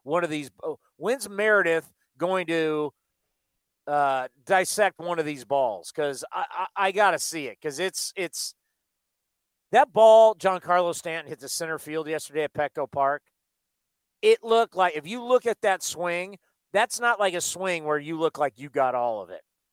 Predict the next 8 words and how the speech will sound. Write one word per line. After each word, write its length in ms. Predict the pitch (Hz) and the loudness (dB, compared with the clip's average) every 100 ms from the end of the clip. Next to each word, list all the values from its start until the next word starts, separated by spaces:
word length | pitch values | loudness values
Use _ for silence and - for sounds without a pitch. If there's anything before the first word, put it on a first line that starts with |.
| _ _ - | _ _ -6
And 140 | 180 | -2
that 180 | 185 175 | 0 -2
thing's 280 | 185 170 131 | -4 -10 -10
way 380 | 117 143 165 147 | -6 0 2 2
out 180 | 135 107 | 0 -2
in 60 | |
center 320 | 107 135 110 101 | -10 -12 -12 -16
field. 260 | 98 80 | -20 -20